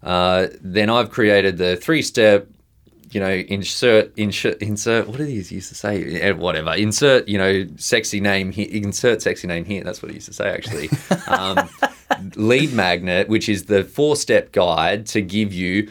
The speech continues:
Speaker 1: and it's want, want, want, aspiration. So that's the, that's the formula. So when I, when I started my site, I was just like, "Are you a young professional that's, you, you, I can't remember the exact things, but, you know, your money's in the mess and blah, blah, blah."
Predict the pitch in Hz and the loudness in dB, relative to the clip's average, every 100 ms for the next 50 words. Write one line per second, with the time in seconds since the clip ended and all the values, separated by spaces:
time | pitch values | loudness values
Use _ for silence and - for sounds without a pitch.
0 | - 90 101 90 101 123 101 101 - 92 | -8 -2 -2 -2 0 2 4 0 2 -2
1 | 92 - 87 - 87 85 85 73 80 - | -2 -2 -4 -2 2 2 0 -8 -12 -6
2 | - 101 127 - 95 - 90 104 - 92 | 0 2 0 -2 -8 -8 -2 -2 -2 -12
3 | - 131 165 98 85 - 113 120 185 175 | -4 0 2 2 0 2 2 2 0 2
4 | 101 87 - 147 349 - - 95 90 85 | 0 -2 -4 -4 -2 -4 0 0 0 -2
5 | 82 82 82 _ - - 107 160 85 90 | 0 -2 -6 _ -12 -4 0 2 2 0
6 | 92 107 - 104 87 98 165 165 98 95 | -2 -6 0 2 2 -2 -2 -2 0 -2
7 | 90 85 98 98 - 87 90 82 - - | -4 -2 0 0 -4 -4 -4 -6 -10 -20
8 | _ _ - 85 85 - - 90 82 82 | _ _ -2 0 0 -2 -10 -4 -4 -4
9 | - - 82 82 73 - - 80 95 80 | -10 -8 -4 -4 -6 -8 -8 -4 -6 -6
10 | 80 78 78 - 80 78 85 78 - 90 | -6 -8 -8 -10 -8 -2 -2 -2 -4 -6
11 | 95 87 80 87 82 90 107 104 85 80 | -4 -6 -6 -8 -6 -6 -4 -6 -6 -4
12 | 87 92 - 85 82 110 87 80 90 101 | -2 -2 -4 -8 0 2 2 0 0 0